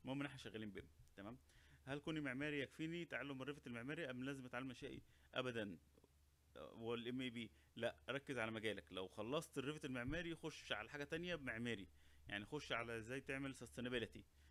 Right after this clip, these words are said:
خش على ازاي تعمل فور دي، فايف دي. ما تخشش في الانشاء غير تعرف بس ايه ال-، ايه العلاقه بينك وبينه، تمام؟ يعني انا هعرف مثلًا هو محتاج ايه عشان اعمل ايه، او مثلًا الكهروميكانيكال محتاج مساحات فاضيه قد ايه، او محتاج ايه،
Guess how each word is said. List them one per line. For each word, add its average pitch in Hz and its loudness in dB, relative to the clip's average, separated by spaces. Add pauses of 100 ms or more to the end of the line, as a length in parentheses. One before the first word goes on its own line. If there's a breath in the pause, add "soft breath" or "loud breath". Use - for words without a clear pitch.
(160 loud breath)
خش 127 -2
على 117 0
ازاي 110 -6
تعمل 127 0
فور 127 -2
دي، 123 0
فايف 123 2
دي. 120 -4 (640 loud breath)
ما 127 6
تخشش - 0
في - -10
الانشاء 143 0
غير 175 2 (580 loud breath)
تعرف 180 4
بس 180 0
ايه 151 0
ال-، 175 -2
ايه 165 0
العلاقه 170 2
بينك 156 0
وبينه، 131 4 (260)
تمام؟ 120 -2 (120)
يعني 90 -8 (380 loud breath)
انا 117 0
هعرف 139 0
مثلًا 139 -4
هو 135 -2
محتاج 135 -2
ايه 147 2
عشان 139 0
اعمل 131 0
ايه، 101 -4
او 87 -2
مثلًا 113 -2
الكهروميكانيكال 131 -4 (300 loud breath)
محتاج 135 0 (140)
مساحات 123 0
فاضيه 139 2
قد 113 -2
ايه، 135 4
او 113 0
محتاج 110 -4
ايه، 143 -2